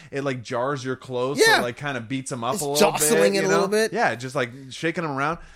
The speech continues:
Speaker 1: I know I've said this on this, on this podcast before, but fucking a great invention, dude. It
Speaker 2: What's
Speaker 1: doesn't, doesn't get nearly enough credit that
Speaker 2: What's
Speaker 1: it deserves.
Speaker 2: weird is that we are literally ten years from the first washing machine that didn't have that middle pile on.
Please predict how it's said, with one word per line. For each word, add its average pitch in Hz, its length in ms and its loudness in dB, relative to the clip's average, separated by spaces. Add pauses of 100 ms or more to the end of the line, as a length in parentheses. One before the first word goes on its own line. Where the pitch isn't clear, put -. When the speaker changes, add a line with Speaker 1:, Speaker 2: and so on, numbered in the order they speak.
(120)
Speaker 1:
I 147 80 -2
know 202 100 6
I've 156 160 6
said 165 160 4
this 151 100 0
on 156 120 2
this, 123 260 -2
on 123 180 -2
this 113 140 -6
podcast 131 400 0
before, 139 260 -4
but 110 240 -6 (260)
fucking 123 460 -8
a 110 100 -6
great 117 400 -2
invention, 98 480 -10
dude. 95 220 -8
It 107 280 -8 (180)
Speaker 2:
What's 139 160 -18 (120)
Speaker 1:
doesn't, 233 380 0
doesn't 180 360 0
get 156 200 0
nearly 156 800 4 (180)
enough 120 400 0
credit 107 300 0
that 175 100 -2
Speaker 2:
What's 349 240 2
Speaker 1:
it 233 40 -2
deserves. 202 100 0
Speaker 2:
weird 240 260 2
is 185 120 2
that 170 200 2
we 233 160 -2
are 214 140 4
literally 190 560 0
ten 220 480 -6
years 208 440 0
from 156 640 0 (260)
the 185 120 -6
first 202 400 0
washing 190 320 0
machine 160 340 -2
that 139 140 -2
didn't 160 160 -4
have 160 180 -2
that 147 160 -2
middle 143 480 0
pile 190 420 -2
on. 208 360 -2